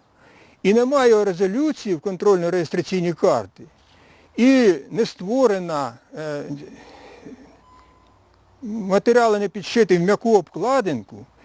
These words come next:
і відповідь мені не надана, е, за реєстраційним номером, починаючи із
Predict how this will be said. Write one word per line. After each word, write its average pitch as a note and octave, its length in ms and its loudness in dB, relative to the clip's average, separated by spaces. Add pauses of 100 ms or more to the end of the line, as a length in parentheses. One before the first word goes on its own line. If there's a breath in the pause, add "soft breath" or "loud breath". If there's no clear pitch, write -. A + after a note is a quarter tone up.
(200 soft breath)
і G3 140 2
відповідь F#3 720 2
мені G3 260 0
не G3 160 -4
надана, F3+ 720 -2 (600 soft breath)
е, E3 280 -4
за C#3+ 140 0
реєстраційним G#3 680 0
номером, F3 420 0
починаючи F3 1080 -2 (140)
із F#3 380 -6